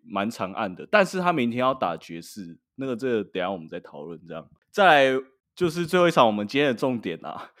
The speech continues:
就我今天完全没碰，但就是我觉得算蛮好看的哦。那个太阳，我先跟大家讲，太阳这把让九点五，然后刚好调动赢十分这样。其实我觉得湖人已经打得很不错了，只是太阳就是有这么准吗？太阳真的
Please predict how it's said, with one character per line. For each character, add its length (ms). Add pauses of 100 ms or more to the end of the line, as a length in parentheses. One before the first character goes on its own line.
就 180
我 60
今 140
天 80
完 100
全 140
没 160
碰， 240
但 160
就 80
是 400 (340)
我 120
觉 80
得 60
算 140
蛮 80
好 120
看 240
的 60
哦。 320
那 80
个 200
太 260
阳， 220
我 80
先 100
跟 140
大 160
家 0
讲， 180
太 180
阳 200
这 100
把 220
让 400
九 180
点 160
五， 220 (140)
然 100
后 80
刚 140
好 100
调 220
动 260 (180)
赢 160
十 300
分 220
这 100
样。 140 (180)
其 160
实 140
我 160
觉 180
得 320 (160)
湖 220
人 100
已 60
经 180
打 160
得 120
很 180
不 100
错 400
了， 140 (200)
只 120
是 120
太 180
阳 340 (240)
就 120
是 260
有 140
这 120
么 100
准 260
吗？ 360
太 100
阳 180
真 160
的 300